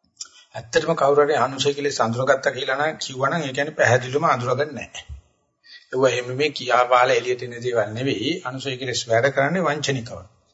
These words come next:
ෂටගතියක් වශයෙන්, මායාවී ගතියක් වශයෙන්. ඒ නිසා අපිට අනුසය කෙලෙස් එක යුද්ධ ප්‍රකාශ කරන්න ඕනේ නැහැ.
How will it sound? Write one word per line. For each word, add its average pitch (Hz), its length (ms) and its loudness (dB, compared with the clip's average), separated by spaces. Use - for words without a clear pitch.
ෂටගතියක් 127 720 2
වශයෙන්, 85 340 -12
මායාවී 131 480 4
ගතියක් 123 320 2
වශයෙන්. 127 260 -2
ඒ 131 80 -2
නිසා 131 300 2
අපිට - 300 -2
අනුසය 131 440 2
කෙලෙස් 143 280 -2
එක 147 120 -2
යුද්ධ 135 260 -4
ප්‍රකාශ 135 340 2
කරන්න 127 260 0
ඕනේ 107 280 0
නැහැ. 123 340 2